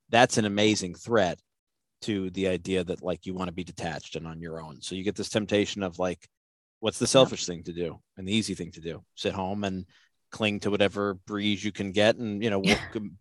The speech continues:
Speaker 1: bitch and moan about the fact there's no air conditioning. Well,
Speaker 2: Right.
Speaker 1: yeah, sure. That's,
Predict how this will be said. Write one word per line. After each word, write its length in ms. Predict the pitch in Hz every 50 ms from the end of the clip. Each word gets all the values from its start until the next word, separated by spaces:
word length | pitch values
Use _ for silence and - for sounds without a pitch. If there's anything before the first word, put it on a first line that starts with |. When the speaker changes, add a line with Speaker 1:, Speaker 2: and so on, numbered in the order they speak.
| _ -
Speaker 1:
bitch 220 | 117 107 - -
and 80 | 113 110
moan 180 | 107 110 110
about 180 | 107 104 113 107
the 60 | 110
fact 140 | 113 113 107
there's 120 | 117 101
no 100 | 120 120
air 120 | 123 139 143
conditioning. 640 | - 98 87 87 85 80 - - - 80 82 85 76
Well, 140 | 123 127
Speaker 2:
Right. 180 | - 165 156 160
Speaker 1:
yeah, 160 | 165 - 110 - _ _ _ _ -
sure. 240 | - 170 127 - - _
That's, 460 | - 113 - - - - - - -